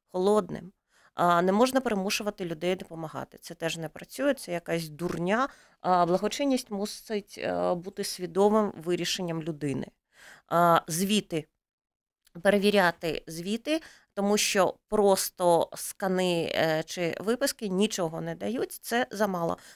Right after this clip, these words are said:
Потрібні, е, потрібно дивитися на чеки та на, а, дати на цих чеках. На місто, країну. Дуже багато маркерів, е, які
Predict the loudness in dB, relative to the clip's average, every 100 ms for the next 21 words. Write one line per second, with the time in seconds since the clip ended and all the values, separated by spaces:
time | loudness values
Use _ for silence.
0 | -10 -6 -2 0 0 2 0 0 -2 -4
1 | -6 -4 -2 -2 -2 -2 -4 -4 -4 -4
2 | 4 4 4 0 -2 -4 2 4 6 6
3 | 4 2 2 4 2 0 -4 _ _ 0
4 | 6 6 8 6 4 0 -8 -8 -12 -8
5 | -2 -2 -2 -14 _ _ _ _ _ _
6 | -2 4 6 8 8 6 4 4 4 2
7 | 2 4 4 2 0 -4 0 2 2 2
8 | 0 0 -2 -4 -18 _ 2 2 4 2
9 | 2 0 -2 -2 0 0 2 2 0 -4
10 | -4 -6 -10 -6 -4 -4 -4 -2 -4 -4
11 | -8 -8 -4 -4 -2